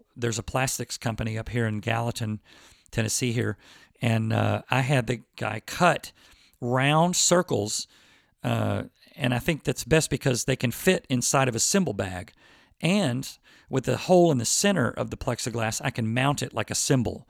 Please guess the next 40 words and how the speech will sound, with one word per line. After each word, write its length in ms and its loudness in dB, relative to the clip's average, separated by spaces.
So 240 0
mounting 540 0
that 160 -4
plexiglass 680 -4
up 300 -4
and, 280 -6
and 180 -6
raising 480 -2
it 180 -4
up 260 -6
in 140 0
fright, 480 -2
in, 220 -10
literally 360 -2
in 100 -4
front 220 2
of 60 0
the 60 -2
cymbals, 480 -2
um, 340 -2
keeps 280 -2
the 120 0
rest 280 2
of 60 -4
the 60 -4
kit 360 -2
where 160 0
you 100 -2
can 140 -4
have 160 -2
some 120 -4
stage 320 0
volume, 420 2
uh, 60 -2
and 160 2
it's 100 -4
not 140 -2
just 140 -2
completely 440 0
blocked, 540 0